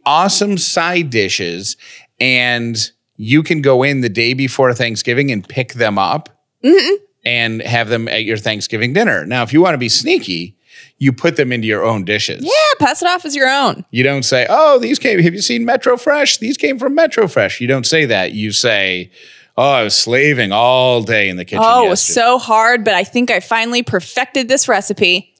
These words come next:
Speaker 1: Well, we asked if anybody would be willing to admit that they cheat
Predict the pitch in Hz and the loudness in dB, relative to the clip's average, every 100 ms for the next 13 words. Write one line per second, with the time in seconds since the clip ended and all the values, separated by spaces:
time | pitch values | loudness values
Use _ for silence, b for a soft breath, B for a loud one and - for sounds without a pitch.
0 | - 151 151 151 139 143 165 226 190 160 | 0 2 4 0 -4 2 4 4 2 2
1 | 135 110 117 127 127 139 156 156 143 131 | 2 0 0 -2 0 0 2 2 2 2
2 | 123 110 113 131 165 196 214 226 156 - | 0 -2 0 2 4 4 2 -2 -4 0
3 | 180 165 135 170 190 98 - - _ b | 2 2 2 0 0 -2 -6 -10 _ b
4 | b b b 101 120 117 110 - 104 95 | b b b -4 0 0 -2 -8 -12 -4
5 | 131 135 160 165 175 - - 208 139 - | 0 2 4 2 0 -2 0 2 0 -4
6 | - | -10